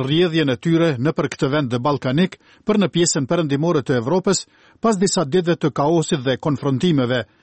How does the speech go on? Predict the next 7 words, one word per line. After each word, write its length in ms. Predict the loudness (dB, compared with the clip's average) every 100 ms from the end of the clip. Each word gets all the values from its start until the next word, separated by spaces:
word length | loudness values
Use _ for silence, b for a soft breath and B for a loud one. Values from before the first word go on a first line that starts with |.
| b
raporton 480 | -2 0 -2 0 -2 -2
agjencia 500 | -2 0 0 0 2
Reuters 480 | 0 0 0 -2
nga 240 | -2 0 -2
Gjelgjelia 680 | -2 -2 -2 0 0 0 0
e 80 | -2
Maqedonisë. 760 | -2 -2 -2 0 0 -2 -6